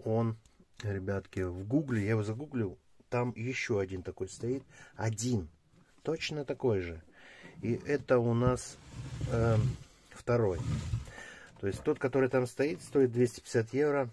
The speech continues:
Ну, хотят, по крайней мере, за, за него двести пятьдесят евро. Вот, я предварительно уже, я вам говорил, мы посмотрим, что внутри в нём стоит. Здесь вот стоит вот эта вот, э, крутилочка для уровня звука.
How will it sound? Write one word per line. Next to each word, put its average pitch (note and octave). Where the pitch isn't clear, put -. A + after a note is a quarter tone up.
Ну, D3+
хотят, A2+
по -
крайней G2
мере, F#2
за, F#2+
за G2
него G2+
двести F#2+
пятьдесят -
евро. A#2
Вот, A2
я C#3+
предварительно B2+
уже, A#2
я A#2+
вам A#2+
говорил, C3
мы A#2
посмотрим, A2
что -
внутри G#2
в F#2+
нём F#2
стоит. B2+
Здесь G2+
вот F#2+
стоит G2
вот F#2+
эта F#2+
вот, F2+
э, F#2
крутилочка F#2+
для F2+
уровня G2
звука. B2+